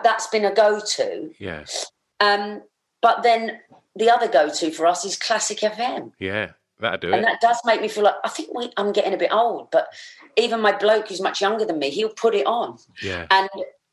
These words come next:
Speaker 1: we'll have the whole day pottering, doing bits, do, you know, working, doing whatever.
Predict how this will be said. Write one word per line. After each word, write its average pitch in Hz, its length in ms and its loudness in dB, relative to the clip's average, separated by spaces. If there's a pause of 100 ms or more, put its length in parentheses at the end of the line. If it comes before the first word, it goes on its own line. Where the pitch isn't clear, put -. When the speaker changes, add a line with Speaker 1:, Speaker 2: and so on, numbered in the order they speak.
(160)
Speaker 1:
we'll 196 180 4
have 208 200 0
the 202 60 4
whole 214 280 2
day 202 320 2
pottering, 147 500 -4
doing 180 300 0
bits, 180 360 -2
do, 165 280 -2
you 196 80 0
know, 123 280 2
working, 180 640 2
doing 175 260 0
whatever. 170 420 4